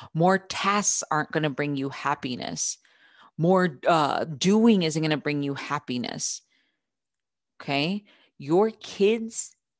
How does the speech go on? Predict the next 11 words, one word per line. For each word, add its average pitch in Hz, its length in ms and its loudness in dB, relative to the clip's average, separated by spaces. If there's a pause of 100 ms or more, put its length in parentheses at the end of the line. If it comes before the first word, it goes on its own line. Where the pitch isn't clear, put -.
(500)
have 180 320 -2
exactly 175 880 -2
what 170 360 -2
they 156 220 -2
need, 165 500 -2 (160)
uh, - 260 -2
with 151 280 0
you 165 440 2
as 151 300 0
their 147 220 0
mama. 135 560 -4